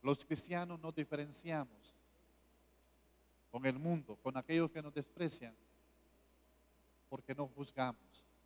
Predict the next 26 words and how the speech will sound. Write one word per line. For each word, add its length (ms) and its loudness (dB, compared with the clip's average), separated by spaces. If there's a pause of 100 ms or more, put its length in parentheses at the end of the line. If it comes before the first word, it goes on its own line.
(720)
Mateo 420 6
capítulo 520 -4
siete, 360 0
versículo 480 0
uno 260 -2
y 80 -2
dos 220 -2
dice, 400 0 (440)
¿lo 100 0
tiene, 180 4
iglesia? 360 2 (1400)
Dice, 420 6 (920)
"No 140 8
juzguéis 1080 4 (540)
para 180 6
que 120 -2
no 140 6
seáis 680 2 (640)
juzgados, 720 0 (880)
porque 340 12
con 160 0
el 140 2
juicio 480 2
con 220 -4
que 200 -12
juzgáis 800 2